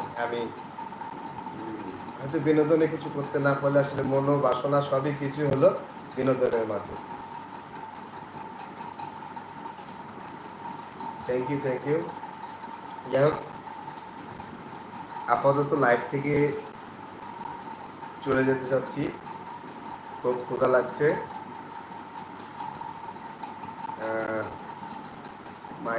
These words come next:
name is Robin Hossain Talukdar and my father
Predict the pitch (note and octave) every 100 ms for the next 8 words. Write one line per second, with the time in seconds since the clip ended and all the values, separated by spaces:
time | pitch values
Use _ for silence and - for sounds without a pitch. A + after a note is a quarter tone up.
0 | A#2+ B2 B2+ C#3+ D3 - - - - -
1 | - - - - - - A#2+ B2+ A#2+ B2+
2 | C#3 D3+ - - - - - A#4+ C5 -
3 | - - - - - - - - - -
4 | A2+ A#2 A2+ - B2+ C#3 C#3+ - - -
5 | - - - - - A2+ A#2 A2+ A#2 A#2
6 | A2+ - - A#2+ A#2+ B2 C3